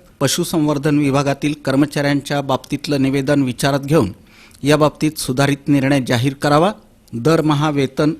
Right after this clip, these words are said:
एक तारखेला व्हावं, वर्ग चारच्या कर्मचाऱ्यांना त्यांच्या शैक्षणिक पात्रतेप्रमाणे पदोन्नती आणि आश्वासित प्रगती योजनेमधील अन्याय दूर व्हावा,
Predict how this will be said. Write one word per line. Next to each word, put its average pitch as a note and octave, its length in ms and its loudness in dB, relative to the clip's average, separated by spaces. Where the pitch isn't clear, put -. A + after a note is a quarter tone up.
एक C#3 280 -4
तारखेला C#3+ 400 -2
व्हावं, C#3+ 420 0
वर्ग D#3 280 2
चारच्या D#3 480 0
कर्मचाऱ्यांना D3+ 720 0
त्यांच्या C#3 340 0
शैक्षणिक D#3 520 -2
पात्रतेप्रमाणे D3 840 2
पदोन्नती D3 580 4
आणि C#3+ 220 2
आश्वासित C#3+ 540 -2
प्रगती D3+ 440 2
योजनेमधील D3 600 2
अन्याय C#3+ 340 0
दूर C#3+ 220 0
व्हावा, D3 360 0